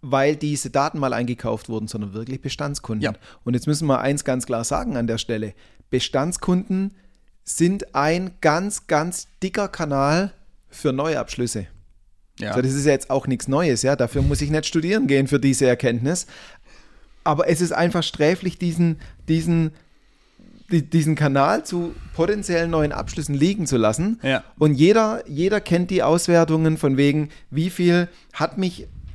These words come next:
Speaker 1: ein Neukunde mal an Aufwand gekostet und wie viel weniger kostet er mich Aufwand, um daraus wieder was zu machen und so weiter. Es ist ja jedem bekannt.
Speaker 2: Ich wollte gerade sagen, es ist so eine, so eine Daumenform, so eine Daum-, Daumenregel ist so ungefähr, dass ein Neukunde siebenmal teurer ist als ein Bestandskunde, ne, wenn man das sich schon mal in den Kopf setzt.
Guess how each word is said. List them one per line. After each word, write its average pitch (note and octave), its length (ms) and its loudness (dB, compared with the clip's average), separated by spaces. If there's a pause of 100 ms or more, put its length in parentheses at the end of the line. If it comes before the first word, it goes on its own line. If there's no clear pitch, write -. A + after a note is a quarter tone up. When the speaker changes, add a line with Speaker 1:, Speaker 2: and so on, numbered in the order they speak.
Speaker 1:
ein D3 440 2 (640)
Neukunde F3 600 4
mal D3 180 4
an D3 120 2
Aufwand C#3+ 380 0
gekostet E3 520 -4
und D3 120 -2
wie D3 80 -4
viel C#3 200 -4
weniger D#3 340 -2
kostet D#3+ 380 -4
er D3+ 80 0
mich C#3+ 200 -2
Aufwand, C#3 360 0
um C#3 100 -4
daraus B2+ 400 0
wieder B2+ 160 -4
was A#2+ 220 -4
zu C#3+ 100 -2
machen E3 320 0
und D3+ 240 0
so C#3 140 0
weiter. C3 260 2
Es B2 140 -6
ist - 100 -6
ja A#2 60 -4
jedem G2+ 240 -4
bekannt. D3+ 420 -6
Speaker 2:
Ich A#2 100 -6
wollte B2 140 -4
gerade A#2 140 0
sagen, C3+ 300 2
es - 120 -6
ist B2 80 -6
so B2+ 80 0
eine, B2 140 4
so C3 80 0
eine B2+ 80 4
Daumenform, C3+ 640 4
so A#2+ 160 0
eine A2+ 80 4
Daum-, A2+ 460 0
Daumenregel C3 560 6
ist B2+ 120 0
so C3+ 120 2
ungefähr, B2 320 2
dass A#2 180 -2
ein A#2 140 4
Neukunde B2+ 420 2
siebenmal B2+ 600 2
teurer B2+ 380 4
ist A#2+ 100 -2
als A#2 180 -4
ein A2 140 -4
Bestandskunde, C#3+ 640 0
ne, C#3+ 80 4
wenn C#3+ 120 4
man C3+ 100 0
das C#3 160 -2
sich C#3 100 -2
schon C3+ 120 -2
mal C3+ 40 0
in B2+ 60 -2
den B2+ 80 -4
Kopf D#3+ 220 -4
setzt. - 280 -4